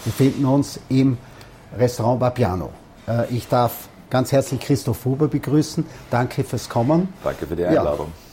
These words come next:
Speaker 1: Und, äh, Christoph Huber ist Musikmanager, großer Musikkenner, Jazzkenner,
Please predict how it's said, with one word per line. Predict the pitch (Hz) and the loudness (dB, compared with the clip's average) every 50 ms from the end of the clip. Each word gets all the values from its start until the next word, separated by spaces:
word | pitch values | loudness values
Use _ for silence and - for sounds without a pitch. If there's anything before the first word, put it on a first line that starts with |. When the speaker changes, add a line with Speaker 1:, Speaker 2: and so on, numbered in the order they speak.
| - - - - - - | -20 -20 -20 -20 -20 -4
Speaker 1:
Und, | - 135 135 131 127 - | 0 2 2 2 2 0
äh, | - 135 135 127 123 117 - - - - - - - | -2 0 2 2 2 0 -2 -6 -14 -20 -20 -20 -20
Christoph | - - 151 143 - 156 135 - - | -4 -4 -2 -2 0 -2 -4 0 0
Huber | 170 147 143 120 | 2 2 4 2
ist | 123 135 120 - - - - - | 2 0 -2 -6 -10 -18 -16 -8
Musikmanager, | 135 117 120 110 - 147 147 143 - - 127 123 127 143 147 143 - - 170 165 175 170 - - - | -4 -4 -4 -2 -2 -2 -4 -4 -4 -4 -2 0 2 0 0 -2 0 0 2 2 2 0 -4 -8 -10
großer | - - 131 139 156 165 156 - - 143 | 0 2 4 6 6 4 2 2 0 2
Musikkenner, | 127 123 123 117 - 147 135 - - - - - 123 127 147 165 80 117 104 | 2 2 0 -2 -4 -6 -6 -6 -10 -14 -4 -2 0 0 0 -2 -2 -4 -2
Jazzkenner, | 120 135 135 135 131 - - - - 151 156 160 165 170 170 | 0 0 2 0 -2 -4 -8 -4 0 0 2 2 2 0 -2